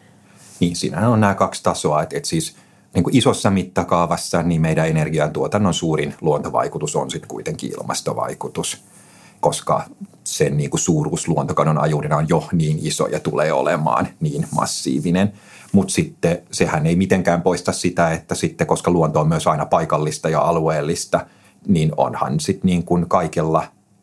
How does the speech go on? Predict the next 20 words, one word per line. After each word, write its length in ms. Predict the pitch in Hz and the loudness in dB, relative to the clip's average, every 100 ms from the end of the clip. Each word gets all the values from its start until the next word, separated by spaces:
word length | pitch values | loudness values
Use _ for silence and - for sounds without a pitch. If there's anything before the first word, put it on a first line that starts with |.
| - | -2
energiantuotantomuodoilla 1500 | 80 76 78 78 78 73 82 78 78 76 67 76 71 73 | 0 0 2 0 2 0 2 0 2 2 2 0 2 0
niin 220 | 78 67 - | 0 -4 -2
tota 360 | 73 - 78 | -4 0 0
suoria, 460 | 76 87 78 73 76 | 0 0 0 2 0
suorat 340 | - 90 107 | 0 0 2
ja 80 | 82 | 0
epäsuorat 440 | - - - - - | 0 0 -2 -2 2
maankäyttövaikutukset 1080 | 104 98 90 - 85 82 85 80 76 - - | 2 4 0 0 0 0 0 -6 -6 -4 0
varsinkin, 460 | 87 80 82 - | 0 0 -4 0
ja 100 | 85 | 0
esimerkiksi 260 | 76 82 78 | 0 -2 -4
niin 60 | |
kuin 100 | 78 | -4
turvetuotannolla 880 | - 85 82 - 95 82 - 82 82 | 2 2 2 0 0 2 2 2 2
sit 140 | - - | 0 -2
on 80 | 85 | 0
vesistövaikutukset, 1200 | 87 - - 82 85 82 85 85 - - 85 - | 0 0 0 2 2 0 -4 -4 -4 -4 -4 0
niin 200 | 80 76 | 0 2
tota, 500 | 78 - 85 85 - _ _ _ _ - | 0 2 4 4 0 _ _ _ _ -2
kun 160 | 82 | 0